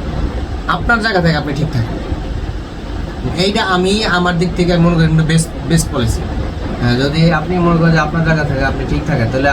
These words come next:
আপনার এ যতই কুচাইবো, যতই কান পর্দা, যতই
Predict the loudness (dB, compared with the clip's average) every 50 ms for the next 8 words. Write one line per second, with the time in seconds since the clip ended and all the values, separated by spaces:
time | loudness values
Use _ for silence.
0 | 0 0 0 0 2 2 4 4 4 2 2 0 0 0 0 0 0 0 -2 0
1 | -2 -2 0 0 2 2 2 2 2 0 0 0 -2 -2 -2 -2 -2 -2 -2 -2
2 | 0 0 0 0 2 2 2 2 2 2 0 0 0 0 0 0 0